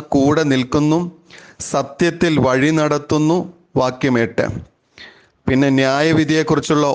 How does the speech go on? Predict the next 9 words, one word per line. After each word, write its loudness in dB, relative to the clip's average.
ഓർമ്മ 2
സമ്മാനിക്കുന്നു. 0
വാക്യം 0
പതിനൊന്ന്. 0
ദൈവത്തെ 2
മഹത്വപ്പെടുത്തുവാൻ 0
ഇടയാക്കുന്നു. 0
വാക്യം 0
പതിനാല്. 0